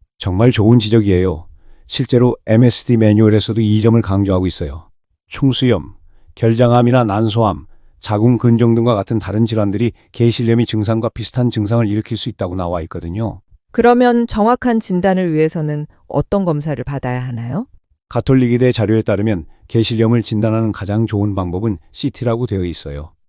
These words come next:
Speaker 1: 발열이 있고 복통이 있는 환자를 대상으로 씨티 촬영을 하게 되면 약간 하얀색으로 염증 소견이 나타난다고 하네요.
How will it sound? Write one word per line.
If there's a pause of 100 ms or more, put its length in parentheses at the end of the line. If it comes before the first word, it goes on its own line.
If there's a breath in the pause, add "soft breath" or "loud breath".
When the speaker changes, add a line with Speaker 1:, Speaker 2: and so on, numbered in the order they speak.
(240)
Speaker 1:
발열이
있고
복통이
있는
환자를
대상으로
씨티
촬영을
하게
되면 (340 soft breath)
약간
하얀색으로
염증
소견이
나타난다고
하네요.